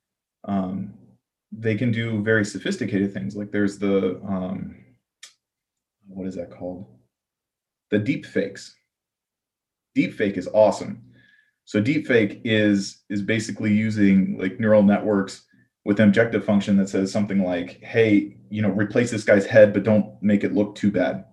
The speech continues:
or something, right? So now you can make people say things that they never said and have it be, you know, believable. The technology is not perfect. It still has to be told what to do.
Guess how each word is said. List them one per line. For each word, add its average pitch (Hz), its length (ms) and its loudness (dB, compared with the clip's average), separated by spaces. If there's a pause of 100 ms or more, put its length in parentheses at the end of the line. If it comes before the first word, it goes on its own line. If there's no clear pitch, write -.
(180)
or - 60 -16
something, - 380 -10
right? 101 220 -6
So 107 140 2
now 104 160 8
you 104 140 4
can 101 460 4 (120)
make 104 280 2
people 104 360 0
say 101 480 2 (320)
things 104 280 6
that 98 160 -2
they 95 160 2
never 92 280 2
said - 320 -4 (340)
and 98 100 -4
have 95 180 0
it 98 100 -2
be, 92 320 0 (440)
you 95 120 -2
know, 90 100 -4
believable. 92 640 -4 (880)
The 123 80 2
technology 131 440 2
is 117 80 -2
not 101 200 0
perfect. 139 480 -4 (880)
It 123 100 -10
still 117 180 2
has 131 120 6
to 120 80 -8
be 104 80 0
told 107 240 -2
what 107 140 0
to 92 80 -8
do. 95 340 -2